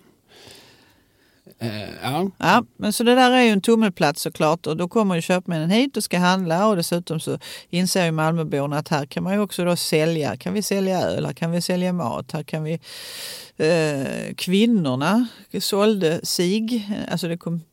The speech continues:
Speaker 2: prostituerade, gycklare och, och underhållare f-, hade en arena såklart.
Speaker 1: Ja.
Speaker 2: Mycket folk i olika språk som talades på gatorna här.
Speaker 1: Det är som en, näs-, nästan som en Bellman-fresk.
Speaker 2: Ja,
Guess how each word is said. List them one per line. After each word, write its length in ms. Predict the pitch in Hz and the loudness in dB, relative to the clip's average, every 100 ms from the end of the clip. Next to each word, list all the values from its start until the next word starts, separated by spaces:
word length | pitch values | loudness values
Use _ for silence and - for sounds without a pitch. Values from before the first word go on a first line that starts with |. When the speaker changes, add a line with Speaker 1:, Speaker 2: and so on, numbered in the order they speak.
| _ - | _ -8
Speaker 2:
prostituerade, 1000 | 175 - 175 180 170 147 151 - - - | -6 -6 -6 -2 -2 -4 -6 -8 -8 -4
gycklare 800 | 170 190 208 - 180 170 170 - | 0 0 0 -4 -2 -2 -2 -4
och, 180 | - - - - - | -6 -10 -20 -18 -16
och 160 | - - - 165 185 | -16 -18 -20 -20 -10
underhållare 720 | 185 202 202 170 151 143 143 170 | -4 -2 0 0 -2 -4 -4 -6
f-, 340 | - - - | -8 -20 -16
hade 480 | 175 175 185 180 190 196 190 - | -10 -8 -6 -8 -12 -16 -20 -14
en 220 | 180 175 175 175 185 - | -10 -8 -10 -12 -8 -4
arena 420 | 175 165 165 170 | 0 0 0 -4
såklart. 480 | 170 - 202 - - _ - - | -4 -6 -6 -8 -20 _ -10 -6
Speaker 1:
Ja. 380 | 143 151 139 202 202 - | -2 -2 -4 -6 -10 -2
Speaker 2:
Mycket 320 | 220 269 240 | 0 0 0
folk 380 | 254 226 - - | 2 2 -2 -2
i 100 | 202 | -2
olika 200 | 214 185 | 0 -4
språk 340 | - 196 180 | -2 -2 -2
som 140 | 180 175 | -4 -4
talades 360 | 180 180 170 | -2 -2 -6
på 100 | - | -4
gatorna 420 | 156 160 175 - | -2 -2 -2 -6
här. 160 | 151 170 - _ _ _ - - - - | -6 -8 -12 _ _ _ -20 -20 -20 -12
Speaker 1:
Det 100 | - | -4
är 40 | 123 | -2
som 180 | 135 139 | -2 -4
en, 160 | 139 | -8
näs-, 280 | 147 151 156 | -6 -4 -2
nästan 220 | 165 147 | -2 0
som 140 | 135 139 | 0 -2
en 360 | 135 139 139 | -4 -6 -2
Bellman-fresk. 880 | 131 165 120 113 113 - 151 143 - | 2 2 2 -2 -4 -4 -2 -2 2
Speaker 2:
Ja, 360 | 147 147 160 | 4 6 6